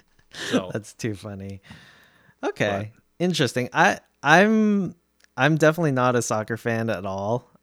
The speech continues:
Speaker 2: Uh, but I'll be interested. If they make it past the round robin, I might actually watch.
Speaker 1: Yeah, that's, it's gonna be crazy. Uh, all Canada's gonna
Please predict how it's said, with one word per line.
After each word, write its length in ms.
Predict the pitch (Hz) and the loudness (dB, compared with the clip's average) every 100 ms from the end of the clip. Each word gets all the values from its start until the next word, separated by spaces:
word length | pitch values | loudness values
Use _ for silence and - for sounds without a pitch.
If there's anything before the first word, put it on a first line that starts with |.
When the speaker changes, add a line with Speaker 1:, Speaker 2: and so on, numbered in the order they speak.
| - | -14
Speaker 2:
Uh, 640 | 101 107 107 104 101 104 - | -8 -6 -6 -6 -6 -8 -6
but 120 | - | -4
I'll 80 | 403 | 0
be 160 | 415 | 2
interested. 600 | 381 143 143 - 131 139 - | 2 2 -2 -2 0 0 2
If 200 | 220 - | -2 0
they 120 | 381 | 0
make 220 | 220 185 | 2 2
it 60 | 165 | 0
past 280 | - 127 - | 0 0 0
the 80 | |
round 240 | 120 113 104 | -2 0 -2
robin, 420 | 95 92 90 87 | -6 -8 -10 -10
I 120 | 87 | -12
might 280 | 92 90 90 - | -12 -12 -14 -16
actually 280 | 87 - 90 | -18 -16 -18
watch. 480 | 90 - - - _ _ _ _ _ _ _ _ _ _ - | -18 -20 -20 -20 _ _ _ _ _ _ _ _ _ _ -20
Speaker 1:
Yeah, 180 | 69 - - | -20 -20 -20
that's, 580 | 101 98 - - - - _ _ _ _ _ _ _ - | -12 -12 -12 -16 -18 -20 _ _ _ _ _ _ _ -8
it's 200 | 120 - | -6 0
gonna 200 | 143 147 | 2 2
be 140 | 135 | 2
crazy. 600 | 127 - 127 123 117 139 - _ _ _ - | -4 2 4 4 0 -4 -8 _ _ _ -10
Uh, 380 | 110 107 101 98 - | -4 -2 -2 -4 -2
all 240 | 113 120 | 2 2
Canada's 480 | - 117 113 110 101 | 2 2 2 0 0
gonna 160 | 107 | -2